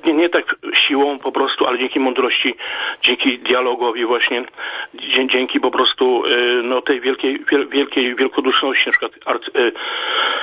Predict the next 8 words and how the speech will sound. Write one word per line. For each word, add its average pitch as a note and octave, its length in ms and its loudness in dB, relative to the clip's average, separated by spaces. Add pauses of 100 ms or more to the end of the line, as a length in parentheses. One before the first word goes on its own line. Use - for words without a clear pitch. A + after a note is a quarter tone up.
(420)
y, C3 120 0
prymasa C3+ 440 -2
Polski, C#3 460 0
ale C3 200 2
i C3+ 80 -4
w C#3 60 -4
ogóle, D3 220 2 (120)
y, A#2+ 80 -6